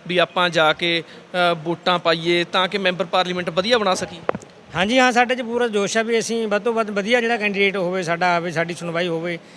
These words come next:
Speaker 2: ਜੋ ਕਿ ਸਾਨੂੰ ਐਮਪੀ ਕੋਟੇ ਦੇ ਵਿੱਚ ਸਹੂਲਤ ਮਿਲਦੀ ਆ, ਉਹ ਜਿਹੜਾ ਸਾਡਾ ਕੋਟਾ ਉਸ ਨੂੰ ਜਾਗਰੂਕ ਕਰੇ ਜਿਹੜਾ ਉਹ ਬੰਦਾ ਸਾਨੂੰ ਚਾਹੀਦਾ।
Speaker 1: ਠੀਕ ਹੈ।
Speaker 2: ਹਾਂ, ਵੀ ਜਿਵੇਂ ਸਾਡਾ ਹੋ ਗਿਆ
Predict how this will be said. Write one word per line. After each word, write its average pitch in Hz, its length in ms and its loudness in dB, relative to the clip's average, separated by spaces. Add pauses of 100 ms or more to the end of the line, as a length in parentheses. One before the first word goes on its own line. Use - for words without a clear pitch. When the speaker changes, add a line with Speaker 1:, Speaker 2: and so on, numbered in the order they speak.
(160)
Speaker 2:
ਜੋ 170 100 -2
ਕਿ 185 120 0
ਸਾਨੂੰ 196 240 0
ਐਮਪੀ 185 220 -2
ਕੋਟੇ 185 240 -4
ਦੇ 185 80 -2
ਵਿੱਚ 175 140 -8
ਸਹੂਲਤ 165 360 -4
ਮਿਲਦੀ 165 340 -6
ਆ, 160 120 -2 (440)
ਉਹ 190 160 2
ਜਿਹੜਾ 214 160 2
ਸਾਡਾ 185 240 2
ਕੋਟਾ 165 460 -2 (400)
ਉਸ 190 200 -2
ਨੂੰ 220 260 2
ਜਾਗਰੂਕ 185 400 2
ਕਰੇ 202 220 -2
ਜਿਹੜਾ 202 160 2
ਉਹ 226 160 0
ਬੰਦਾ 233 220 -2
ਸਾਨੂੰ 220 200 -2
ਚਾਹੀਦਾ। 214 340 -2 (280)
Speaker 1:
ਠੀਕ - 160 -20
ਹੈ। - 60 -16 (140)
Speaker 2:
ਹਾਂ, 147 380 -6 (260)
ਵੀ 190 80 -2
ਜਿਵੇਂ 220 220 2
ਸਾਡਾ 208 240 4 (840)
ਹੋ 175 200 2
ਗਿਆ 190 340 4